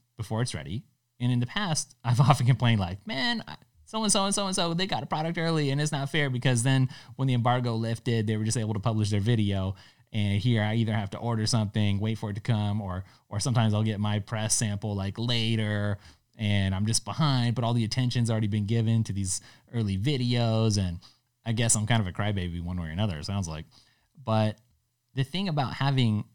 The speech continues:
these products, you know, early is then y-, kind of the opposite kicks in, and you're like, "Oh, I got it early. Well, there's no need to rush it." Uh, but if you unbox something and get that all filmed and, and then just sit on it, that's hard for me to do too.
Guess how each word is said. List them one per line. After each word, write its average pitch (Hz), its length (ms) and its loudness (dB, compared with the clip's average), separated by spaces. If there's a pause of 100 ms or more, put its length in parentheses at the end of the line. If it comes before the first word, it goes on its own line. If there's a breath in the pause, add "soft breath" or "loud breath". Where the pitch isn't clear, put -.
(140)
these 104 540 0
products, 110 640 -2 (100)
you 113 100 -4
know, 87 200 -4
early 147 460 0 (340 soft breath)
is 123 180 2
then 151 340 0 (320)
y-, 85 200 -12
kind 151 140 0
of 147 60 2
the 117 100 2
opposite 110 400 2
kicks 101 240 -2
in, 110 60 2
and 101 160 0
you're 101 100 -2
like, 92 300 -2 (280)
"Oh, - 260 -2 (140)
I 120 100 -4
got 123 240 0
it 147 40 2
early. 135 300 2
Well, 123 180 2
there's 117 140 0
no 131 120 4
need 123 180 2
to 95 60 -6
rush 117 380 -4
it." 98 220 -2 (500 soft breath)
Uh, 95 340 0
but 107 300 0
if 107 140 -4
you 113 120 0
unbox 101 500 -2
something 107 420 2
and 92 100 -2
get 95 160 -4
that 127 160 2
all 107 140 2
filmed 101 400 0
and, 101 340 -4
and 101 200 -2
then 98 220 -2
just - 380 0
sit 123 180 2
on 95 240 0
it, 92 180 -2 (320 soft breath)
that's - 180 -2
hard 135 200 4
for 123 80 4
me 117 120 4
to 107 100 2
do 104 180 2
too. 92 480 -2